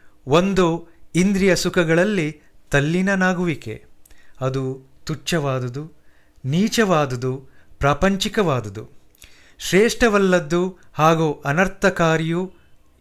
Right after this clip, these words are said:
ಇನ್ನೊಂದು ಅತಿರೇಕವೆಂದರೆ ಧರ್ಮದ ಹೆಸರಿನಲ್ಲಿ ದೇಹದಂಡನೆ. ಅದು ಹಾನಿಕಾರಕ, ಶ್ರೇಷ್ಠದಲ್ಲದ್ದು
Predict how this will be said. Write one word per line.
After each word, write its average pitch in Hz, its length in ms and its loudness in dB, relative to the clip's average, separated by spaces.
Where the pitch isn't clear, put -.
ಇನ್ನೊಂದು 220 500 2
ಅತಿರೇಕವೆಂದರೆ 165 960 -2
ಧರ್ಮದ 190 640 2
ಹೆಸರಿನಲ್ಲಿ 165 760 0
ದೇಹದಂಡನೆ. 127 720 -2
ಅದು 135 500 -2
ಹಾನಿಕಾರಕ, 165 880 -2
ಶ್ರೇಷ್ಠದಲ್ಲದ್ದು 175 1120 2